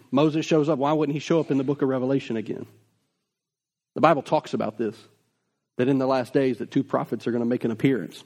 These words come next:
And they'll be untouchable for three and a half years, and they're gonna do amazing things. And then they're gonna get killed,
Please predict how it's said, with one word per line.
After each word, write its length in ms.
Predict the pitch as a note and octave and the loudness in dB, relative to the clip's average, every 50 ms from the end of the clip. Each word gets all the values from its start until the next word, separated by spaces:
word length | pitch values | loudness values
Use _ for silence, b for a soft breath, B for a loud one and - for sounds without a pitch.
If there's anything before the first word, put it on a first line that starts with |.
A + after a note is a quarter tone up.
| _ _ _ _ _ _ _ | _ _ _ _ _ _ _
And 80 | B2+ C#3 | 0 2
they'll 80 | D#3+ | 2
be 100 | D3 C3+ | 2 2
untouchable 540 | C3+ C3+ - - - C#3 - - C3 C3 C3+ | 0 0 -2 0 -2 -2 0 0 -2 -2 -2
for 120 | - - | -2 -4
three 220 | G#2+ - - C3+ C#3 | -8 -2 0 0 0
and 80 | C3+ | 2
a 40 | C3 | 0
half 200 | C3+ C3 B2 - | 0 -2 -2 0
years, 300 | B2+ B2+ C3 B2+ A#2 A2+ | 0 0 0 0 0 -2
and 80 | B2 B2 | -2 -2
they're 80 | C3+ | -2
gonna 240 | C3+ C3+ B2 C3 B2+ | -2 0 -2 -2 -4
do 60 | A2+ - - - _ _ | -4 -8 -16 -20 _ _
amazing 540 | - C3 C#3 D#3 F#3+ G#3 G3 D#3+ - D3 B2 | 0 2 4 6 6 6 4 4 -2 -4 -2
things. 380 | - D3+ C3 A2+ F2 - - - b b b b b b b b b b b _ _ _ _ _ _ _ _ _ _ _ _ _ _ _ _ b b b b b b b b _ _ _ _ _ _ _ _ _ _ _ _ _ _ _ _ _ _ _ _ _ | -2 -2 -2 -2 -4 -6 -10 -16 b b b b b b b b b b b _ _ _ _ _ _ _ _ _ _ _ _ _ _ _ _ b b b b b b b b _ _ _ _ _ _ _ _ _ _ _ _ _ _ _ _ _ _ _ _ _
And 60 | D3 | 0
then 80 | D3+ C#3+ | 2 2
they're 100 | C#3+ C3 | 2 2
gonna 140 | C3 D3 C#3 | 0 0 0
get 140 | D3+ C#3 | 0 -2
killed, 320 | - - B2 A#2+ A#2 A#2+ | 0 0 0 0 0 -4